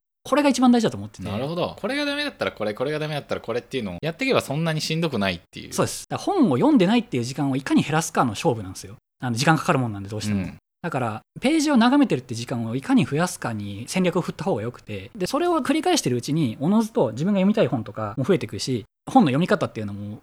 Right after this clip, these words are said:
Speaker 1: 自分の中で出来上がってくるって思うんで、まず困ったら十冊適当に本買う。まあ、新書レベルのものを買うっ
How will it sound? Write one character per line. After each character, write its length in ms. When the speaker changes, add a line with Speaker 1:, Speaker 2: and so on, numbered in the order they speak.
Speaker 1:
自 160
分 80
の 80
中 200
で 180
出 140
来 20
上 80
が 80
っ 20
て 80
く 80
る 60
っ 20
て 140
思 120
う 40
ん 100
で、 240
ま 120
ず 100
困 220
っ 140
た 120
ら 260
十 200
冊 440
適 180
当 120
に 80
本 200
買 160
う。 40
ま 80
あ、 20
新 180
書 80
レ 80
ベ 80
ル 60
の 200
も 100
の 220
を 60
買 200
う 60
っ 40